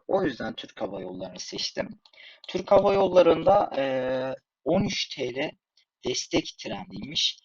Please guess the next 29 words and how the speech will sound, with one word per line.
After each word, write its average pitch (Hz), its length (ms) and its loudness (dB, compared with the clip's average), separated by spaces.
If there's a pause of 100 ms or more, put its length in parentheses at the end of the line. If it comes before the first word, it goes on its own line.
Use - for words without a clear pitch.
(260)
On 180 120 2
üç 196 180 0
T 180 160 2
L 175 120 4
destek 180 420 0
trendi, 120 300 -4
on 170 460 -2 (120)
dört, 117 200 0 (200)
on 147 240 -4
beş 110 200 -6
T - 200 -16
L'mizde, 104 400 -6 (360)
e, 104 260 -6
teknik - 480 -6
hedefimiz. - 680 -6 (300)
On 196 200 4
beş 196 180 -2
T 180 180 -2
L 180 60 0
ulaşmasıyla 175 760 2
beraber 113 420 2
hissemiz 156 640 -4 (1000)
çok - 260 -2
güzel 135 300 2
bir 151 100 -2
formasyon 143 680 0
yapacak 139 480 -2
gibi 302 180 -14
duruyor. 123 380 -2